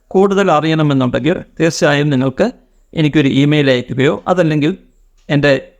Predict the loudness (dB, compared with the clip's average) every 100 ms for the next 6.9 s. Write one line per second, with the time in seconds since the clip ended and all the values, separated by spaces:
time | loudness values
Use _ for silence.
0 | -6 -2 0 0 0 0 -2 -4 _ _
1 | -2 2 2 2 0 -4 -6 -2 -2 -2
2 | -2 0 -2 -4 -12 _ -4 0 2 0
3 | -2 -2 -2 0 -2 -2 -2 -2 -4 -2
4 | -2 0 0 0 -2 -2 -2 -4 -6 -2
5 | -2 0 0 0 -2 _ _ _ -6 -2
6 | -2 -2 -2 0 0 0 -2 -4 -6